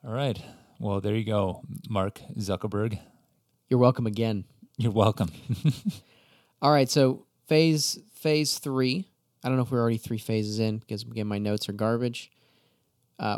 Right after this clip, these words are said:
Speaker 2: is this phase three or phase four?
Speaker 1: I thought the triangulation was phase three. So we might be on phase four.
Speaker 2: Okay.
Speaker 1: You didn't even know you had pha-, four phases.
Speaker 2: Phase next.
Speaker 1: Phase next.
Speaker 2: Uh, what, one,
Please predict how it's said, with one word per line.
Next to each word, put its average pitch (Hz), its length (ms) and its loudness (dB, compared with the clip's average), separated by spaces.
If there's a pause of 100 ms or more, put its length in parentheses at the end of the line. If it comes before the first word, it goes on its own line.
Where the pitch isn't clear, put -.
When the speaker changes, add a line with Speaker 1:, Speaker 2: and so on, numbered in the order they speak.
Speaker 2:
is 123 100 0
this 127 200 0
phase 135 280 0
three 143 160 0
or 120 60 2
phase 104 260 -4
four? 107 140 -2
Speaker 1:
I 117 80 8
thought 131 220 6 (100)
the 92 500 4 (220)
triangulation 101 720 0
was 87 180 -6
phase 90 300 -4
three. 90 380 -4 (400)
So 113 180 2
we 127 100 4
might 139 160 6
be 101 100 0
on 90 140 -2
phase 95 260 -2
four. 104 380 -4 (220)
Speaker 2:
Okay. 123 340 2 (240)
Speaker 1:
You 135 120 -4
didn't 139 140 -6
even 110 160 -8
know 113 120 -4
you 123 160 -4
had 90 120 -8
pha-, - 360 -10
four 104 180 -4
phases. 95 500 -10
Speaker 2:
Phase 143 460 4
next. - 540 -2 (560)
Speaker 1:
Phase 101 240 -8
next. 113 500 -6
Speaker 2:
Uh, 117 440 2 (1080)
what, 135 240 2
one, 143 260 2